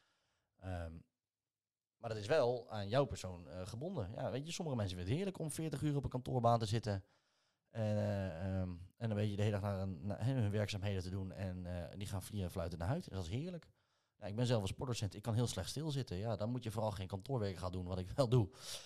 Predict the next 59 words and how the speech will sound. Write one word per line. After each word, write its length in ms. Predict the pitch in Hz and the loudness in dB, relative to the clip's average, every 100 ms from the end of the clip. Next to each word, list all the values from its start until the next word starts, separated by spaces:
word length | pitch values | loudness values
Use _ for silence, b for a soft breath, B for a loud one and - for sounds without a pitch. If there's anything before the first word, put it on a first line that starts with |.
| B B | B B
Ja, 180 | - | 0
dan, 320 | 110 143 123 110 | 4 4 4 2
als 160 | 131 | 2
ik 80 | 123 | 4
te 80 | 127 | 6
lang 200 | 127 117 | 6 6
achter 180 | 107 110 | 4 2
een 80 | |
beeldscherm 380 | 113 156 - 98 | 2 2 2 0
zit, 140 | 92 - | 0 -2
dan 100 | 139 | 2
word 140 | 120 | 2
ik 80 | 92 | 2
onrustig. 440 | 92 135 - 143 | 2 2 2 -2
Dan 120 | 101 | -4
moet 100 | 92 | -4
ik 80 | 82 | -6
gaan, 260 | - 87 82 | -8 -8 -8
dan 320 | 73 78 69 | -10 -10 -8
gaan, 280 | - 80 80 | -6 -4 -4
gaan 160 | 76 87 | -2 4
lopen, 320 | 110 117 117 | 4 4 0
gaan 180 | 90 85 | -4 -2
bellen 360 | 101 101 90 | 2 4 2
of 100 | 78 | 0
even 240 | 76 85 78 | -2 -2 -2
wat 140 | 82 | -4
dan 140 | 85 82 | -4 -2
doen. 260 | 104 147 b b b b b b _ | 0 -2 b b b b b b _
Eh, 80 | _ | _
maar 140 | 92 90 | -10 -6
dat 140 | 107 | -6
zijn 140 | 110 | -2
allemaal 200 | 107 147 | 2 4
dingen 380 | 101 92 101 127 | 4 2 2 2
die 400 | 98 92 92 98 - _ _ _ _ _ | 0 -4 -4 -8 -14 _ _ _ _ _
je 140 | - 92 | -6 0
voor 140 | 104 | 2
jezelf 600 | 98 104 127 127 - - _ _ | 4 8 8 6 0 -10 _ _
moet 380 | 95 95 - - _ _ _ | -20 -18 -18 -18 _ _ _
weten. 420 | 104 98 92 87 | -2 -2 -4 -8
En 100 | 82 | -2
zelfkennis 540 | 98 123 - 95 85 | 2 4 2 -2 -2
is 80 | 85 | -2
daarin 240 | 87 87 | -2 -4
ook 80 | 90 | -6
heel 120 | 85 85 | -6 -4
belangrijk. 460 | 87 87 - - | -2 -2 -4 -10
En 60 | 85 | -2
daarom 200 | 101 104 | 0 0
kwam 120 | 98 | -2
ik 60 | 90 | -2
ook 100 | 87 | -4
op, 100 | - | -2
hè, 140 | 117 | -2
op 160 | 139 - | -2 -8
het 340 | - 87 82 | -14 -18 -10
woordje 240 | 90 85 85 | -8 -6 0
maatwerk, 600 | 98 123 127 127 160 | 4 4 4 0 -2